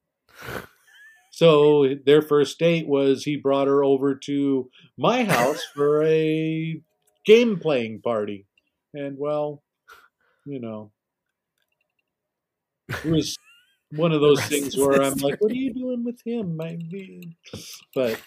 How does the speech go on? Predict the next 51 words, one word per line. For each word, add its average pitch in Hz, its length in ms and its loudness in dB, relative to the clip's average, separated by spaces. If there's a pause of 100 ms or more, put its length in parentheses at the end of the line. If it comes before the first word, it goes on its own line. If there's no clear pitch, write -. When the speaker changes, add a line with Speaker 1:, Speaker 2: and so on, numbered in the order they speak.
(200)
Speaker 2:
we 175 120 4
didn't 190 200 2
start 156 280 2
dating 135 380 2
till 123 160 4
three 135 280 -4
years 123 340 -2
after 113 320 -2
that. 87 320 -14
So 104 380 -6
it 113 100 -10
was, 107 340 -10 (300)
but 139 140 0
that 139 100 4
Speaker 1:
Oh, - 60 4
Speaker 2:
was 180 180 4
Speaker 1:
okay. 160 300 -6 (1160)
Speaker 2:
when, 123 240 -4
when 131 200 -2
we 131 100 -2
started 139 400 2
dating, 127 340 6
it's 117 140 -6
'cause 117 180 -10
I 113 120 -2
saw 113 260 -2
her 113 80 0
at 107 80 -6
the 110 80 -4
Renaissance 107 680 -8
Fair 110 300 -2
and 98 240 -10 (760)
pretty 127 140 -2
much 113 220 -6
stalked 110 480 -4
her, 104 80 -4
walked 101 360 -6
around 104 280 -8
the 98 80 -12
whole 104 320 -6
place, 104 400 -6
and 95 100 -16
Speaker 1:
<laughs> - 720 -4
Speaker 2:
would 156 100 0
run 151 260 4
up 143 180 2
and 127 100 -6
lean 143 200 0
against 131 320 -2
the 131 80 -8
tree. 127 500 -4